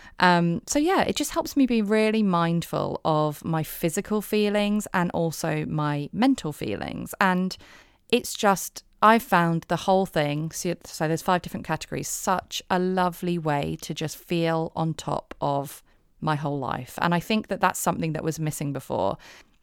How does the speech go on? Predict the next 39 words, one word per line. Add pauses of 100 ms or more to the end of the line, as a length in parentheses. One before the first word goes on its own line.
When
I
was
doing
my
weekly
planning (400)
or
my
daily
planning,
my
monthly
planning,
whatever,
it
was
all
related
to
my
business.
And (600)
I
just
feel
like
this
is
the, (400)
is,
this
is
the
way
to
look
at
it,